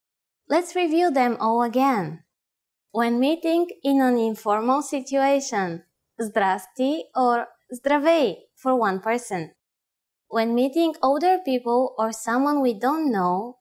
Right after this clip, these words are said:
in the different times of the day, dobro utro, dobar den, dobar večer.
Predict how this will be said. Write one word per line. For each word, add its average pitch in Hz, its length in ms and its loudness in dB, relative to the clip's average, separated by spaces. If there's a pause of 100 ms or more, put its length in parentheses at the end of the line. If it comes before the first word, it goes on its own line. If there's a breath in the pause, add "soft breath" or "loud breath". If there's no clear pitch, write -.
in 240 140 0
the 233 100 2
different 339 500 0
times 269 340 0
of 247 120 -6
the 220 120 -6
day, 175 420 -4 (640)
dobro 220 500 2
utro, 285 420 0 (440)
dobar 262 400 0
den, 196 460 -2 (160)
dobar 254 400 -2
večer. 277 540 0